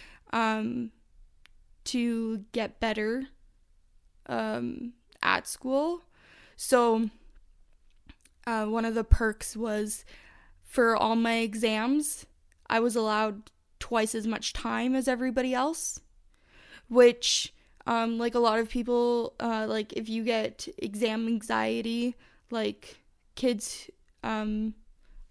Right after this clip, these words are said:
some kids are on I P Ps because of that. Um, so they get extra time on exams and stuff. Like, I was able to, um, get extra time on, like, any schoolwork,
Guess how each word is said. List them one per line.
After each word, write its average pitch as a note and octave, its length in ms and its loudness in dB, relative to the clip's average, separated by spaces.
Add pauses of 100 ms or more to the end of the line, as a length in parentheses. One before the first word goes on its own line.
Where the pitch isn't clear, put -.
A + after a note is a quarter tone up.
(520)
some A#3+ 280 -2
kids A3+ 220 -2
are A3+ 120 2
on A3 140 0
I G#3+ 220 2
P A3+ 180 -6
Ps - 540 -6 (260)
because A3 380 -4
of A#3+ 140 -4
that. D#4 500 -4 (720)
Um, A#3+ 220 2
so A#3 160 2
they A3 160 2
get G#3 140 0
extra A#3 300 -2
time A3+ 300 0
on A3 140 -2
exams A3 720 -4 (220)
and B3 160 0
stuff. A3+ 400 -2
Like, A3 220 -4 (460)
I B3 120 4
was C4 160 2
able B3+ 300 2
to, A#3+ 560 -2 (720)
um, A3+ 680 -4 (320)
get A#3+ 120 2
extra A#3 320 2
time A3+ 320 0
on, A3+ 100 0
like, G#3+ 220 -4
any B3 180 2
schoolwork, B3 600 2